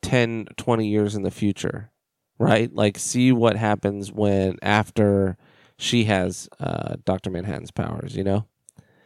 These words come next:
Like, Angela, see what she does with them. 'Cause like you said, I would love to know what she's gonna do with it, but just,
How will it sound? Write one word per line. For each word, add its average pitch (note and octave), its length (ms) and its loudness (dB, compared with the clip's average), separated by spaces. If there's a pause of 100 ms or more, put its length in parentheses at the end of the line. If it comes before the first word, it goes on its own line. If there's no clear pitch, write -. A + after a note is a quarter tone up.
(240)
Like, G2+ 240 -2
Angela, G2+ 460 2 (280)
see - 180 2
what G#2+ 140 4
she A2+ 180 -2
does G#2 320 2
with G2 120 -2
them. F2 220 -6
'Cause A2 160 -4
like A#2+ 140 2
you A2+ 60 -4
said, G#2 500 2
I G#2 160 4
would G#2 100 2
love G#2+ 260 2
to G#2+ 60 -2
know G2 220 2
what G2 340 0
she's G2+ 200 -8
gonna F#2+ 140 -2
do F#2 120 -4
with G2 140 0
it, F#2+ 80 -4
but A2 140 2
just, B2+ 240 2